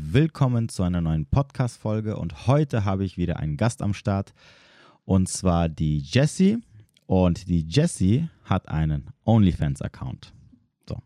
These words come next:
ich glaube, ich brauche jetzt nicht weiter, äh, ausführlich darüber zu sprechen, was euch jetzt gleich erwartet. Ich wünsche dir auf jeden Fall viel Spaß mit der Folge. Wir springen wie immer direkt hinein.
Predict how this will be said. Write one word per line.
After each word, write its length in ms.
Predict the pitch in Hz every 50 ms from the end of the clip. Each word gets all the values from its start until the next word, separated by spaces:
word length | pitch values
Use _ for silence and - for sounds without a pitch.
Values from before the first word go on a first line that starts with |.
| _
ich 100 | - -
glaube, 180 | - 98 98 98
ich 80 | - -
brauche 200 | 98 92 87 98
jetzt 200 | 98 - - 113
nicht 340 | 143 175 - - - -
weiter, 500 | 107 113 123 131 - - 120 113 110 113 - _ - - - - - _ _ _ _ -
äh, 500 | - 98 95 95 92 92 92 90 87 87 92 92 - - - - - - - - - -
ausführlich 680 | - 98 104 110 - - - - 113 110 104 104 - -
darüber 340 | 101 87 95 95 95 92
zu 100 | - -
sprechen, 520 | 87 - - 101 98 92 - 90 82 78 78
was 200 | 110 120 - -
euch 200 | - 95 87 -
jetzt 160 | 90 - -
gleich 220 | - 85 85 78
erwartet. 580 | - - 80 98 120 139 139 - 143 139 - - - - - - - _ _ -
Ich 160 | - 85 82
wünsche 240 | 113 120 117 113 107
dir 100 | 107 104
auf 140 | 92 - 92
jeden 260 | 92 110 117 113 110
Fall 180 | - 104 95 -
viel 220 | - - 135 131
Spaß 320 | - - - 110 107 -
mit 120 | 107 92 -
der 80 | 90
Folge. 340 | - - 139 151 151 147 143
Wir 80 | 117 104
springen 440 | - - - 110 107 107 101 90 95
wie 120 | 143 147
immer 200 | 131 139 131 123
direkt 360 | 117 110 98 101 104 - -
hinein. 400 | - 101 113 135 147 151 160 160